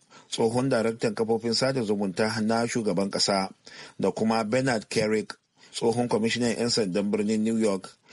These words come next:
wanda ya yi ikirarin magudin zaɓe a zaɓen shugaban ƙasa na shekarar dubu biyu da ashirin, tare da tsohon magajin garin birnin New York, Rudy Giuliani,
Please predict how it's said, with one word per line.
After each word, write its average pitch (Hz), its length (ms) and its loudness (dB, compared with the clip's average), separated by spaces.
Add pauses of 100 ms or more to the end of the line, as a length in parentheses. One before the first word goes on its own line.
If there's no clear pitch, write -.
(180)
wanda 113 260 2
ya 110 60 4
yi 117 240 0
ikirarin 110 480 0
magudin 107 400 -2
zaɓe 113 400 -2
a 110 100 -4
zaɓen 101 340 -2
shugaban 101 440 -2
ƙasa 110 260 -2
na 113 80 -2
shekarar 113 380 -2
dubu 104 280 -2
biyu 123 140 -2
da 123 100 -2
ashirin, 98 440 -2 (500)
tare 98 280 0
da 107 180 2
tsohon 107 400 0
magajin 113 400 0
garin 101 260 0
birnin 107 320 0
New 120 140 0
York, 117 240 0
Rudy 117 340 -2
Giuliani, 110 600 0